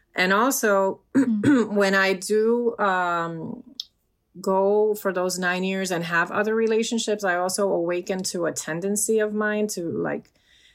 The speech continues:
Speaker 1: not really pick the best, uh, partners in the sense that they, they had these tendencies to be very, uh, selfish and, uh, um,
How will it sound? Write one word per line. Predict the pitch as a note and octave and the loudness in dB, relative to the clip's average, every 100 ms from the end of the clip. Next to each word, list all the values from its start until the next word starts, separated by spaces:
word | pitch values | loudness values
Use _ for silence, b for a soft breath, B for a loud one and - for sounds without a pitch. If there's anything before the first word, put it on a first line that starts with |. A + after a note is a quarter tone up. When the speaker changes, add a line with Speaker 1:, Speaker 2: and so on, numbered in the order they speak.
| b | b
Speaker 1:
not | F#3 F3 F3+ G3 | -4 0 0 0
really | F3+ F3+ F3+ F3+ E3+ E3 - - _ _ _ _ _ _ - | 0 0 2 0 0 0 -4 -10 _ _ _ _ _ _ -4
pick | - G2 | -2 -2
the | - F#3+ F#3 | -4 -6 -4
best, | E3+ F3 G3 - - | -2 0 -2 -4 -6
uh, | F#3+ F3 E3 D#3 | -4 -2 -4 -4
partners | D3+ - F#3 A3 A3 | -6 -2 0 2 0
in | G3+ F3+ | 0 -2
the | F3 | -2
sense | F#3+ F#3 - | -2 -2 -2
that | F#3+ F3 | -2 -2
they, | F#3 F3 | -2 -2
they | - E3+ F3 | -2 -4 -4
had | E3 F3+ F#3 | -2 -4 -4
these | F#3+ - | -4 -6
tendencies | F#3+ F#3 G3 F#3+ - E3 - | -6 -4 -2 -2 -4 -6 -6
to | E3 | -8
be | D#3+ D#3+ | -6 -6
very, | D#3 D#3+ D#3+ D#3+ D#3+ D#3 D3 | -4 -4 -2 -2 -2 -4 -4
uh, | D3+ C#3+ D3 | -6 -8 -8
selfish | - F3+ F3+ F3+ E3 D#3 | -4 0 0 0 0 0
and, | D3 | -4
uh, | - C3+ | -4 -8
um, | - D#3+ D3+ D3 D3 D3+ | -4 -2 0 -2 -4 -6